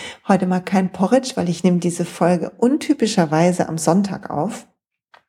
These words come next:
Und ich konnte spüren, dass all solche kleinen Momente in meinem Tag sind, ohne dass ich sie immer bewusst wahrnehme.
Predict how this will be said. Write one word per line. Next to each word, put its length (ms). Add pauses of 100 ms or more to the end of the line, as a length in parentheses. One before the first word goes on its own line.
(760)
Und 540 (1300)
ich 200
konnte 720 (1900)
spüren, 760
dass 380
all 360
solche 460
kleinen 400
Momente 540
in 240
meinem 260
Tag 360
sind, 500 (340)
ohne 280
dass 240
ich 160
sie 100
immer 180
bewusst 460
wahrnehme. 640